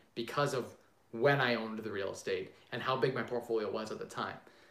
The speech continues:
So yeah, um, definitely thankful for that. And, and today I'm at a point where I never need to work another day in my life if I don't want to.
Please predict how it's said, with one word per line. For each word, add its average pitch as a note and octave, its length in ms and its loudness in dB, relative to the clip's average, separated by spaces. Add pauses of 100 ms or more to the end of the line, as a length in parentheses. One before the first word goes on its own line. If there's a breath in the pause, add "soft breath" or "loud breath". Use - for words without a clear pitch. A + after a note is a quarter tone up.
(840 loud breath)
So - 260 -8 (380)
yeah, A2 200 4 (260)
um, G2+ 440 -2 (260)
definitely D3 300 4
thankful B2+ 420 0
for C#3+ 140 2
that. C3 360 4
And, G#2 280 -4
and G#2+ 180 -6
today C#3 300 4
I'm C3+ 100 2
at B2 60 0
a A#2+ 60 0
point B2+ 220 -2
where A#2+ 100 4
I B2+ 40 2
never C3+ 220 2
need C#3 100 0
to B2+ 60 2
work D3+ 220 6
another B2 160 0
day B2+ 120 4
in C3+ 60 0
my C3 100 2
life C3 320 2
if - 80 -4
I A#2+ 40 2
don't A#2+ 160 2
want C3+ 180 -2
to. G2 160 -4